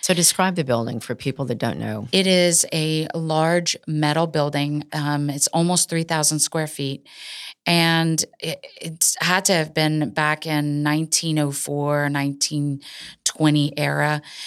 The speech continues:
Speaker 2: because the courthouse really didn't have much on that area. It's the
Speaker 1: Mm-hmm.
Speaker 2: oldest neighborhood.
Speaker 1: Mm-hmm.
Speaker 2: And so, um, I chose the neighborhood and that building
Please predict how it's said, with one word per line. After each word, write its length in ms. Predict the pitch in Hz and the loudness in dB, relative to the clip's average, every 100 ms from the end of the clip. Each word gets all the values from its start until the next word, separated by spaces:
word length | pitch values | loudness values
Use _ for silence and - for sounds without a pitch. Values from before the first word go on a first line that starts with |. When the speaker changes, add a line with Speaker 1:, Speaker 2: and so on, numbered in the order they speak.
| - | -10
Speaker 2:
because 480 | 170 165 160 151 - | -8 0 2 4 2
the 120 | - 165 | 0 -2
courthouse 540 | - 170 160 147 - | 0 0 2 0 0
really 200 | 151 156 | 2 0
didn't 220 | 151 139 | -2 -4
have 360 | 139 143 143 - | -2 -2 -4 -2
much 480 | 143 139 135 - - - - - - | -2 -2 0 -2 -2 -10 -20 -14 0
on 220 | 151 147 | 2 4
that 160 | 139 - | 2 2
area. 500 | 165 185 143 139 143 | 2 4 2 0 -2
It's 160 | 147 | 0
the 80 | 156 | 0
Speaker 1:
Mm-hmm. 80 | - | 2
Speaker 2:
oldest 360 | 151 160 - 151 | 0 2 0 2
neighborhood. 580 | 165 180 143 135 135 - - | 2 2 0 -2 -6 -12 -2
Speaker 1:
Mm-hmm. 220 | 160 131 - - | 0 0 -4 -2
Speaker 2:
And 240 | 170 165 156 | 2 4 4
so, 440 | - 165 165 160 160 | 4 4 4 2 0
um, 220 | 160 151 | 0 2
I 140 | 156 | 0
chose 380 | 151 175 170 165 | 2 2 4 2
the 100 | 160 | 2
neighborhood 520 | 156 165 160 156 143 - | 2 2 2 2 0 0
and 180 | 151 151 | 0 0
that 160 | 143 | 0
building 460 | 147 143 143 143 | -2 -2 -2 -4